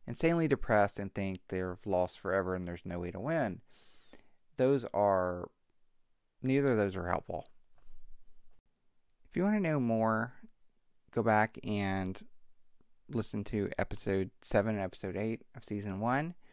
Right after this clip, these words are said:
I talked about the electoral situation. If you're a regular listener, you've already heard those,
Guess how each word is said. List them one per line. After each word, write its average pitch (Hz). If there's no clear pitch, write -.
I 113
talked 101
about 104
the 113
electoral 104
situation. 104
If 104
you're 110
a 107
regular 110
listener, 139
you've 113
already 95
heard 120
those, 123